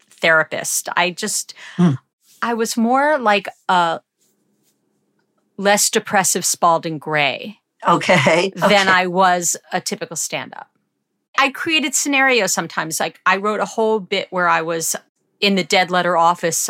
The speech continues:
Speaker 1: of the Postal Service over the
Speaker 2: <laughs>
Speaker 1: holidays. And I had all these things and it ended in a song. So I was weird. But I hit in New York right at the time there was this thing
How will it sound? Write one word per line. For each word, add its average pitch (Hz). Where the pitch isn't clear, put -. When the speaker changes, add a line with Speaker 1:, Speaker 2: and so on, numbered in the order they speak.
Speaker 1:
of 160
the 170
Postal 175
Service 156
over -
the 151
Speaker 2:
<laughs> 156
Speaker 1:
holidays. 147
And 190
I 190
had 190
all 185
these 185
things 170
and 170
it 156
ended 180
in 165
a 165
song. 254
So -
I 311
was 311
weird. 277
But 226
I 226
hit -
in 233
New 208
York 202
right 196
at 220
the 214
time 175
there 175
was 170
this -
thing 175